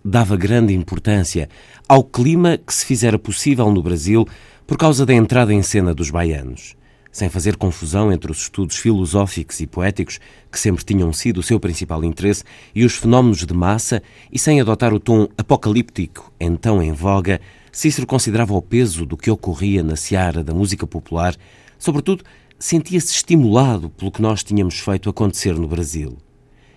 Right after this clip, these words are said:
Era importante que tivéssemos destronado o nacionalismo populista.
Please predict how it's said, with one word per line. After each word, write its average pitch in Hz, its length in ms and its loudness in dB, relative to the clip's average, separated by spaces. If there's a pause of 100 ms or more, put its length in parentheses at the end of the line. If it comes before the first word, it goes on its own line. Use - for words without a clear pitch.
(200)
Era 139 160 2
importante 120 600 2
que - 100 -18
tivéssemos 87 600 -4
destronado 95 920 -2
o 82 120 -6
nacionalismo 92 640 0
populista. 90 720 -4